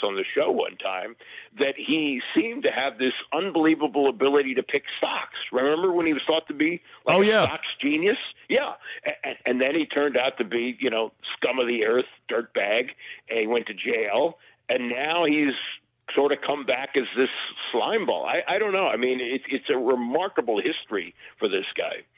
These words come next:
Speaker 2: When, when he was supposedly this savant,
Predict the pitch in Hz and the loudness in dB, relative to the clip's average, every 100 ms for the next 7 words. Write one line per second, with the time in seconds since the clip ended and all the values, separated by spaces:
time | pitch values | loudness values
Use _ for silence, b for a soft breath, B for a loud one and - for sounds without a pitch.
0 | 127 127 131 127 120 113 127 175 170 139 | 0 2 2 0 0 2 2 2 2 0
1 | 101 120 127 107 110 104 98 95 - - | 0 4 4 2 0 0 0 -4 -6 -12
2 | - - 95 98 95 71 | -12 -8 -4 -2 -2 -4